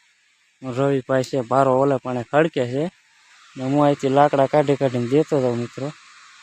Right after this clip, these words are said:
મિત્રો, આપણા લગ્ન નથી થયા, આ એમ બાંધાઈશ.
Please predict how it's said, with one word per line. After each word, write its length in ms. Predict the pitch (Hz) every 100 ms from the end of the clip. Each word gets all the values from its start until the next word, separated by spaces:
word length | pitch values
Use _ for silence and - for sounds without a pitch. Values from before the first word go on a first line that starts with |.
| - - _ _ _ _ _ 147
મિત્રો, 260 | 151 160
આપણા 300 | 156 156 156
લગ્ન 420 | 139 151 165 160
નથી 220 | 165 - 185
થયા, 320 | - 170 147
આ 60 |
એમ 300 | 151 151 139
બાંધાઈશ. 480 | 131 143 147 180 180